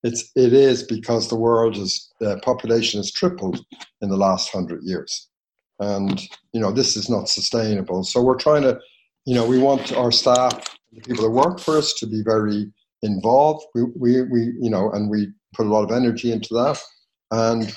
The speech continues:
we gi-, we try to give them, we, we just try to run a holistic type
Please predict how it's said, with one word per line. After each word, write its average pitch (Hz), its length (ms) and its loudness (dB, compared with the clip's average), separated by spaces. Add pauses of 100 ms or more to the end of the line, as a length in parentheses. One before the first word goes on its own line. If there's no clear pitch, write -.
(120)
we 123 340 4
gi-, 135 220 -2
we 123 180 4
try 120 180 0
to 120 100 2
give 120 280 0
them, 117 380 0
we, 107 340 -8 (260)
we 143 80 0
just 185 200 2
try 156 120 4
to 139 80 2
run 135 200 4
a 123 60 2
holistic 120 640 0
type 113 200 2